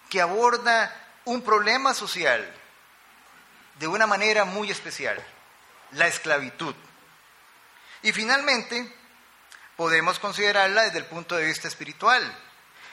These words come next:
donde nosotros podemos ver reflejado aquí a nuestro Señor Jesucristo en su indescriptible y maravilloso amor. Vamos a tratar entonces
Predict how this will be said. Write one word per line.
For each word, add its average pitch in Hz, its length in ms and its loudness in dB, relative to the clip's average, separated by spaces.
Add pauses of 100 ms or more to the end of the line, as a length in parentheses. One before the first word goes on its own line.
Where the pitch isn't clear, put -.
(120)
donde 196 280 0
nosotros 247 460 -6
podemos 233 500 -4
ver 175 260 2 (120)
reflejado 196 580 -2
aquí 190 320 -4
a 147 80 0
nuestro 139 240 -10
Señor 165 240 -8
Jesucristo 208 640 -10 (160)
en 156 120 -8
su 160 120 -12
indescriptible 220 1000 -8 (140)
y 156 100 -10
maravilloso 147 800 0 (140)
amor. 120 400 -6
Vamos 226 240 -2
a 247 80 -6
tratar 208 580 0 (260)
entonces 196 580 -4